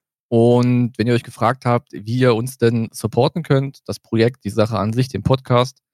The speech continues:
findet ihr da quasi alles, was ihr wissen müsst, ne? Also von, wie sagst du's weiter, wo kannst du kommentieren, wo kannst du's teilen. Ähm, was in der letzten Zeit wichtiger geworden ist, wie kann man uns was zusenden?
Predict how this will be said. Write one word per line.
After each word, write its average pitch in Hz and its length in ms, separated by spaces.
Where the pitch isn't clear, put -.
findet 131 380
ihr 120 100
da 110 140
quasi 104 580
alles, 123 340
was 117 160
ihr 110 160
wissen 110 220
müsst, - 240
ne? 143 160
Also 110 220
von, 98 440
wie 113 140
sagst 107 260
du's 107 140
weiter, 135 440
wo 110 80
kannst 104 240
du 104 60
kommentieren, 131 880
wo - 20
kannst 104 260
du's - 140
teilen. 131 560
Ähm, 107 540
was 110 200
in 113 40
der 101 80
letzten 151 320
Zeit 151 320
wichtiger 139 300
geworden 123 360
ist, 120 160
wie 110 60
kann 117 160
man 117 100
uns 113 200
was - 160
zusenden? 190 800